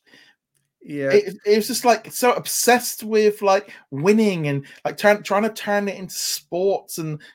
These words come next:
Speaker 2: competition, and it brings out the best. Like, no, it doesn't. It's like, "What? Aren't you, shouldn't be, like, concentrating on your exams or something a
Speaker 1: <laughs>
Speaker 2: little bit more important than these?" Like,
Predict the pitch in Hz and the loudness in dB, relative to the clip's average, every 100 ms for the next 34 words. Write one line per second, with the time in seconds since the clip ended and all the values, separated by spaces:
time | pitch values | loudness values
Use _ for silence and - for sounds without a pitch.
0 | _ - 156 151 - 208 185 139 143 143 | _ -10 -8 -6 -4 -2 -2 -2 -2 -4
1 | 196 202 202 165 202 202 120 - _ 240 | -4 -2 -2 -2 -4 -4 -8 -10 _ -6
2 | 330 302 302 - - 196 - 123 - 110 | -4 -6 -8 -14 -8 -6 -6 -14 -18 -8
3 | 180 294 - 208 302 302 294 - 269 269 | -6 -6 -6 -8 -8 -8 -10 -8 -10 -8
4 | 254 240 233 - 208 208 208 202 196 190 | -6 -6 -6 -6 -8 -6 -6 -2 -2 -4
5 | 175 165 156 131 139 139 175 175 160 156 | -6 -4 -4 -4 -2 -2 -4 -6 -6 -4
6 | 151 - - - - 170 165 165 160 151 | -6 -10 -20 -12 -6 -2 0 0 0 0
7 | 143 147 156 165 160 151 143 147 135 139 | -2 -2 -2 -4 -8 -6 -4 -4 0 0
8 | 139 | 0